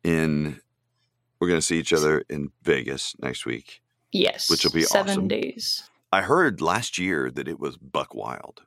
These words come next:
Speaker 1: Like,
Speaker 2: Oh
Speaker 1: it
Speaker 2: my
Speaker 1: was
Speaker 2: God, that was
Speaker 1: so
Speaker 2: my
Speaker 1: busy.
Speaker 2: first year. And a bunch of, I'm not Vegas local, I'm just six hours away. So I jumped down last year, and that was my first level up ever. And a bunch of, like, people at both of the after parties, which are insane, by the way, um,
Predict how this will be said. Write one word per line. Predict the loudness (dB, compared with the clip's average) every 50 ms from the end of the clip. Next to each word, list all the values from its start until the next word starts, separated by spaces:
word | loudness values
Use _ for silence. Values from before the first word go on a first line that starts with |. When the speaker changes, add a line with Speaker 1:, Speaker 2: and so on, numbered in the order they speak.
| _ _
Speaker 1:
Like, | 0 2 4
Speaker 2:
Oh | 4 4
Speaker 1:
it | 4
Speaker 2:
my | 2 0
Speaker 1:
was | 0
Speaker 2:
God, | 0 2 4
that | 4 4
was | 4 4 4
Speaker 1:
so |
Speaker 2:
my | 2 2 2
Speaker 1:
busy. | 2 2
Speaker 2:
first | 2 2 2 0 -4 -4
year. | -6 -6 -6 -8 -10 -16 _ _ _ _ _ _ _ _ _ -4
And | -2 0 0
a | 0 0
bunch | 0 0 2 2
of, | 0 0 2 2
I'm | 2 4
not | 6 4 4 4 2 0 -2
Vegas | -4 -2 -2 -2 -4 -4 -2 -2
local, | -2 -2 -2 -2 0 2 2
I'm | 2 2 0 0
just | 0 0 2 2
six | 2 0 0 2
hours | 2 2 4 2 2 0
away. | 0 0 0 -2 -2 -2 -4
So | -2 0 2
I | 2 2
jumped | 4 4 4 4 4 2 0 2
down | 4 4 4 4 2
last | 0 0 0 0 -2 -2
year, | -2
and | 2 2
that | 2 2
was | 4 2
my | 2 0
first | 0 0 2 2 2 0 0 0
level | 0 0 2 0
up | -2 -2 -6 -12 _ _
ever. | -4 -4 -4 -6 -8 -8 -8 -4
And | -2 0 2
a | 2
bunch | 2 2 4 2
of, | 2 2
like, | 4 2 2 2 0
people | -2 -2 0 2 2 2 4 4 2
at | 2 2
both | 2 2 2 0
of | -2 -2
the | -2 2 4 4
after | 4 4 2 -2
parties, | -2 0 2 2 2 2 0 -2 -2 -4
which | -2 2 2
are | 4 4 4
insane, | 2 0 0 0 0 0 0 0 0 0 0 -2 -4 -4
by | -4 -4
the | -4 -6
way, | -8 -8 -8 -10 -10 -12 _ -20 -20 -20 -20 -12 _ 2
um, | 4 4 4 4 2 0